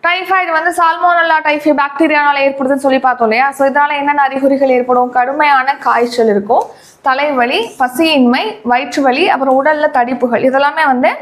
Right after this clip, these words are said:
டைபாய்டு காய்ச்சலுக்கான அறிகுறிகள். அடுத்து தமிழ்நாடு ஸ்கீம் நலன் காக்கும் ஸ்டாலின் திட்டம் எந்த ஆண்டு தொடங்கப்பட்டது?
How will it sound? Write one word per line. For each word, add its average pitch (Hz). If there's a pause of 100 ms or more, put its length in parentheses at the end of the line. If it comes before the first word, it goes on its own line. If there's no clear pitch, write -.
(420)
டைபாய்டு 349
காய்ச்சலுக்கான 254
அறிகுறிகள். 247 (640)
அடுத்து 311
தமிழ்நாடு 381 (100)
ஸ்கீம் 339 (300)
நலன் 339
காக்கும் 415
ஸ்டாலின் 349
திட்டம் 339
எந்த 330
ஆண்டு 320
தொடங்கப்பட்டது? 262